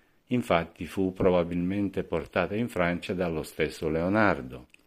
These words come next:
e comunque la sua presenza è registrata fra le collezioni reali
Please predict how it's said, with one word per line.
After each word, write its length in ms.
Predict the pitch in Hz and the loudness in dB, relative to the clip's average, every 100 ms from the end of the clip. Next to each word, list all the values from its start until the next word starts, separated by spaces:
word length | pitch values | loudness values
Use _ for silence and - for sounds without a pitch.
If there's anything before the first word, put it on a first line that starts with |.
| _ _ _ _ _ | _ _ _ _ _
e 140 | - 87 | -12 -4
comunque 720 | - 131 104 110 113 120 - - | 4 6 6 4 4 2 2 -10
la 160 | 87 | -8
sua 260 | - 85 76 | -6 -4 -4
presenza 720 | 107 110 87 85 85 - 92 | -2 0 0 0 -2 -4 -6
è 180 | 95 90 | -4 0
registrata 880 | 90 98 120 - 90 82 78 - 90 | 0 0 -4 -6 -4 -4 -6 -8 -10
fra 260 | - 87 | -6 -2
le 180 | 80 78 | -2 -4
collezioni 840 | - 107 117 120 - 95 87 85 | -4 -2 -2 -4 -4 -2 -2 -2
reali 600 | 90 98 85 71 73 76 | -2 0 0 -2 -6 -6